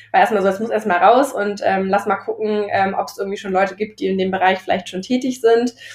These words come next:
Und, ähm, dann haben wir uns ans Werk gemacht und haben angefangen zu recherchieren und, ähm, ja, hatten uns eben mal am Strand dann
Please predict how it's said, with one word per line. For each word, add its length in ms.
Und, 440
ähm, 480
dann 220
haben 160
wir 120
uns 200
ans 180
Werk 160
gemacht 360
und 60
haben 100
angefangen 340
zu 100
recherchieren 720
und, 400
ähm, 560
ja, 240
hatten 200
uns 160
eben 200
mal 340
am 120
Strand 380
dann 360